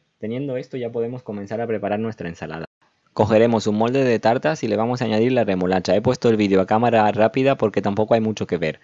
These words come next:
Lo único que hay que hacer es repartir bien la remolacha por el fondo, que, que no quede hueco, que haya remolacha por todas partes, porque eso va a ser la primera capita de esta ensalada.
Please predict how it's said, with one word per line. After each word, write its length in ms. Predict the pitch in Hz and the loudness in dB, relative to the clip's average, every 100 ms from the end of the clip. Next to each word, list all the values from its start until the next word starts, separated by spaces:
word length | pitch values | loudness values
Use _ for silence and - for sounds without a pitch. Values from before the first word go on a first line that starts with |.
| _ | _
Lo 140 | 101 | -2
único 280 | 110 127 131 | 0 2 0
que 60 | 120 | 0
hay 80 | 110 | -2
que 80 | 104 | -2
hacer 240 | - 127 | -2 0
es 300 | 117 120 - | 0 -2 -6
repartir 560 | - 110 104 98 123 123 | -8 -6 -4 -2 -2 -4
bien 400 | 113 120 147 - | -2 -2 -2 -4
la 140 | 113 | -2
remolacha 460 | 104 104 101 113 123 | 0 0 -2 -2 -2
por 160 | 113 101 | 0 0
el 100 | 92 | 0
fondo, 420 | 101 98 92 90 | -2 -2 -2 -6
que, 220 | 95 - - | -8 -10 -6
que 100 | 107 | -4
no 160 | 117 | -2
quede 200 | 123 110 | 2 4
hueco, 360 | 92 85 82 87 | 4 0 -2 -4
que 100 | 104 | 0
haya 140 | 117 | 2
remolacha 420 | 117 113 110 107 | 2 0 -2 -2
por 240 | 110 98 95 | -2 -2 -2
todas 320 | - 107 95 | 0 0 0
partes, 380 | - 82 82 82 | -4 -6 -8 -8
porque 220 | 98 110 | -6 -4
eso 120 | 127 | -2
va 60 | 120 | -2
a 60 | |
ser 140 | 117 120 | 0 0
la 120 | 110 | 0
primera 340 | 104 104 120 | 0 0 0
capita 400 | 117 101 113 123 | -2 -4 -2 -2
de 80 | 110 | -2
esta 160 | 107 104 | -2 -6
ensalada. 500 | 98 85 87 85 | -8 -6 -6 -6